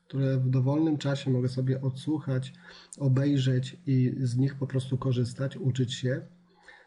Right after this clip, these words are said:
E, są na bieżąco cały czas prowadzone na żywo takie szkolenia online,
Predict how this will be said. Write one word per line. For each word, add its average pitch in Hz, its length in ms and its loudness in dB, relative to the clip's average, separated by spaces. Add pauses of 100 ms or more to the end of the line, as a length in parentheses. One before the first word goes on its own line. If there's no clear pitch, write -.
E, 127 400 2
są 165 320 0
na 165 120 0
bieżąco 147 560 0
cały 147 400 -4
czas - 200 -6
prowadzone 139 500 0
na 139 240 2
żywo 143 340 -2
takie 131 240 -2
szkolenia 135 500 -2
online, 135 600 2